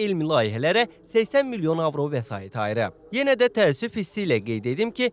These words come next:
alimlərimizin bu layihələrdə iştirakı lazımi səviyyədə olmayıb. Bunun nəticəsidir ki, Azərbaycan elmi bir sıra müasir elm sahələrindən, həmçinin yeni iqtisadi modellərin işlənib hazırlanması və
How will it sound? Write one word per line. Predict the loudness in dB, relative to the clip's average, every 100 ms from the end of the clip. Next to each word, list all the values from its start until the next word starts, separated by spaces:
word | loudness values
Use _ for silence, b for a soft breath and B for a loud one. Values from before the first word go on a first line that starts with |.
| b 0
alimlərimizin | 2 2 2 0 0 -4 -6 -10
bu | -4 2
layihələrdə | 2 2 2 2 2 0
iştirakı | -2 -4 0 0 -2 -2
lazımi | 2 2 0 -4 -4
səviyyədə | -4 -2 0 -2 -4 -6
olmayıb. | -6 -6 -10 -14 -18 _ -10
Bunun | -2 2 2
nəticəsidir | 2 0 0 0 0 -4 -2
ki, | 2
Azərbaycan | 4 2 0 0 0 0 0
elmi | 0 -2 -2
bir | -6 -4
sıra | -4 -2
müasir | 0 0 0 -4 -4 -6
elm | -2 -2 -2
sahələrindən, | -2 -2 0 0 0 0 0 -2 B B -4
həmçinin | -2 -2 -2 -2 0
yeni | 0 -2 -4
iqtisadi | -8 -2 0 2 0
modellərin | -2 -2 0 2 0 -2
işlənib | -10 -6 -4 -2 0
hazırlanması | -2 0 -2 0 0 2 0 -2 B
və | -2